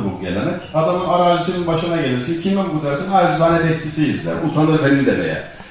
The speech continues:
Lehül mülkü ve lehül hamd. Allah'ın mülküne benim diyemez yani.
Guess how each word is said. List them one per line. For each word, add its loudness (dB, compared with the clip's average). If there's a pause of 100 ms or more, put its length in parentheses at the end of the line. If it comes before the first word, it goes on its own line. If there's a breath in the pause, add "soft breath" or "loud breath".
(340 loud breath)
Lehül 6
mülkü 2
ve 4
lehül 4
hamd. 2
Allah'ın 4
mülküne 2
benim 2
diyemez 4
yani. -8